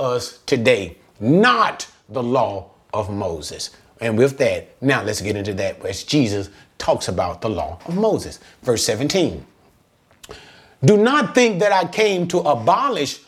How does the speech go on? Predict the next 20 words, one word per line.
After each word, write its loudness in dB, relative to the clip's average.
the -2
law 2
or -10
the -12
prophets. -2
I 6
did 4
not 2
come 2
to 4
abolish, 0
but 2
to 4
fulfill." 2
For 6
truly 4
I 0
say -4
to -8
you, -4